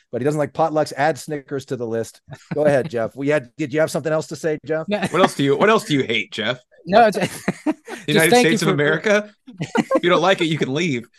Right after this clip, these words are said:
Speaker 2: <laughs> Well, thank you, Taylor, for being on. In all
Speaker 3: Yes.
Speaker 2: seriousness, this has been fascinating to me.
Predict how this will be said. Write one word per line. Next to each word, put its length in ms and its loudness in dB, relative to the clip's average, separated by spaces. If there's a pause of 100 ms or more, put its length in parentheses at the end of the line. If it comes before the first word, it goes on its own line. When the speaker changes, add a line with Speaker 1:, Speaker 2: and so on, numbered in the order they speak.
(240)
Speaker 2:
<laughs> 60 -12 (1700)
Well, 140 -8
thank 280 0
you, 140 2
Taylor, 300 0
for 120 -6
being 220 -2
on. 160 -4
In 80 -6
all 80 -4
Speaker 3:
Yes. 100 -10
Speaker 2:
seriousness, 560 -4
this 140 -14
has 100 -14
been 160 -12
fascinating 680 -4
to 40 -12
me. 320 -6